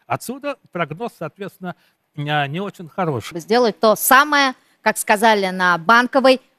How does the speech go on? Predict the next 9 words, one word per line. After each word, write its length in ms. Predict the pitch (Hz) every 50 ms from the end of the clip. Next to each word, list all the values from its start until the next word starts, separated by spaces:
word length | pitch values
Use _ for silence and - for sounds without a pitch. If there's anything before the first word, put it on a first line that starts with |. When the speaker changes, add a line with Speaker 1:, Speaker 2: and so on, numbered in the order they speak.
| _
Speaker 2:
важнейшее 880 | 208 190 262 269 247 185 226 254 262 262 254 233 208 - - 226 214 202
заявление 760 | 165 196 208 202 196 190 214 202 185 170 156 160 160 156 - _ _ _ _ _
о 220 | - 247 240 233 -
разрешении 800 | 220 226 240 247 220 196 226 226 220 - - 247 262 269 262 233
бить 240 | 202 165 190 190 -
по 120 | _ - 214
России, 400 | 190 196 - - 294 320 320 233
поэтому 400 | - 196 196 208 - 226 214 208
ждем. 320 | 196 170 - 185 160 -